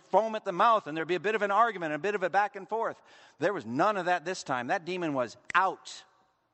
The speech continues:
Power, infinite power.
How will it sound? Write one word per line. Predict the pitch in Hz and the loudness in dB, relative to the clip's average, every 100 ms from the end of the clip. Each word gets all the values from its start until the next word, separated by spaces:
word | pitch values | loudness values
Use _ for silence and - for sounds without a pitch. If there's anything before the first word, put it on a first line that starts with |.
| _ _ _ _ _ _ _ _ _ _ _ _ _ _ _ | _ _ _ _ _ _ _ _ _ _ _ _ _ _ _
Power, | - - 175 175 131 95 - _ _ _ | -8 -4 -2 -2 -4 -10 -16 _ _ _
infinite | 240 240 254 - 214 175 - | -4 -2 -2 -6 -6 -6 -10
power. | - 151 110 87 | -2 -2 -2 -8